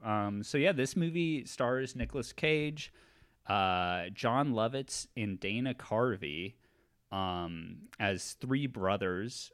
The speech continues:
Um, Jon Lovitz and Dana Carvey are recently released from prison, recently paroled because of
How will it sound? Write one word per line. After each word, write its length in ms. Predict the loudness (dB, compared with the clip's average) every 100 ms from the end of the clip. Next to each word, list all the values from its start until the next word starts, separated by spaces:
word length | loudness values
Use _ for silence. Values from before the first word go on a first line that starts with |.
| _
Um, 500 | -2 -2 -2 -4 -6
Jon 280 | -2 0 2
Lovitz 320 | 2 0 -2
and 100 | -4
Dana 280 | -2 0 -2
Carvey 560 | -4 -2 -2 -2 -4 -4 -12 _
are 480 | -2 0 2 0 -4 -6 -2
recently 520 | -2 0 0 0 0
released 600 | 0 0 0 -2 -4 -2
from 220 | 0 2
prison, 420 | 4 4 4 2
recently 460 | 4 4 4 2 2
paroled 760 | 2 0 2 4 4 2 -2
because 320 | -6 -4 -4
of 140 | -6